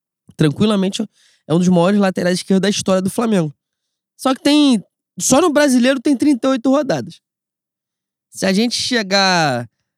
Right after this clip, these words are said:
às finais do, de Copa do Brasil e Libertadores, tem mais, sei lá, vinte jogos. Ele não aguenta, porra. Ele não aguenta a temporada, então não tem como manter. É um jogador histórico.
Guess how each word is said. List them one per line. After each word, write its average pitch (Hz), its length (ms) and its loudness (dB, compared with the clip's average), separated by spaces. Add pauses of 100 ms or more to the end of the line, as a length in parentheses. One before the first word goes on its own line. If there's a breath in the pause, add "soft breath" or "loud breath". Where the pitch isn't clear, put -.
(100)
às 156 160 -4
finais 175 520 -2
do, 160 300 0
de 139 500 -2 (320)
Copa 190 240 0
do 180 80 -4
Brasil 165 540 -2
e - 20 -2
Libertadores, 180 680 -4
tem 220 140 -4
mais, 208 320 -2
sei 185 100 -2
lá, 165 160 0
vinte 170 340 -4
jogos. 147 480 -4 (1000)
Ele 294 100 2
não 349 120 4
aguenta, 311 460 2
porra. 131 440 -4
Ele 185 100 0
não 240 120 2
aguenta 247 260 0
a - 20 -2
temporada, 226 480 -2
então 233 180 -2
não 262 80 2
tem 269 140 2
como 240 260 2
manter. 233 440 0 (340 soft breath)
É 160 100 -2
um 175 60 2
jogador 175 320 2
histórico. 190 460 -2